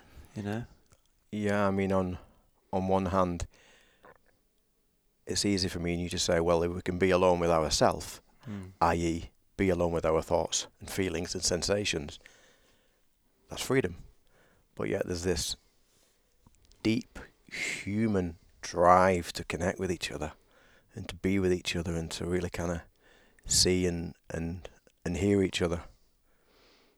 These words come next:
Speaker 1: Mm-hmm.
Speaker 2: Fascinating, isn't it?
Speaker 1: Yeah.
Speaker 2: You know that this sometimes goes up and down, you know, in volume. Is it meant to do
Speaker 1: Is it?
Speaker 2: that?
Speaker 1: No, no, it shouldn't do.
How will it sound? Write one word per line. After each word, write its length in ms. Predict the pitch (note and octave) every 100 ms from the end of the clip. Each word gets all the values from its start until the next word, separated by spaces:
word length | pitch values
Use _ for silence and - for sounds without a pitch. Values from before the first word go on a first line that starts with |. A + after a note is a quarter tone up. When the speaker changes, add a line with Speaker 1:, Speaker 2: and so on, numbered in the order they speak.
| _ B2
Speaker 1:
Mm-hmm. 300 | F#2 G2 F#2 F#2
Speaker 2:
Fascinating, 460 | A2 - G2+ F#2
isn't 180 | F#2+ G2+
it? 80 | F#2 - - - _ _ _ -
Speaker 1:
Yeah. 360 | G2+ G2 F#2 F2 - _ _ _ - - - _
Speaker 2:
You 80 | B2+
know 140 | C#3+
that 80 | A#2
this 160 | A2 - - - -
sometimes 480 | - A2 F#2+ G2+ F#2+
goes 200 | F#2+ G2
up 120 | -
and 120 | F2+
down, 260 | F#2 F#2+ F#2
you 80 |
know, 80 | F2
in 100 | F2+
volume. 400 | F2+ G2+ G2+ F2 - _ _
Is 80 | -
it 60 | G2
meant 140 | G#2
to 60 | -
do 80 | F2+
Speaker 1:
Is 60 |
it? 40 | E2+
Speaker 2:
that? 100 | D#2+ - - - - - - _ _ _ _ -
Speaker 1:
No, 220 | A#2 A2
no, 180 | G#2+ G#2+
it 100 | -
shouldn't 280 | A#2 A#2 -
do. 140 | A2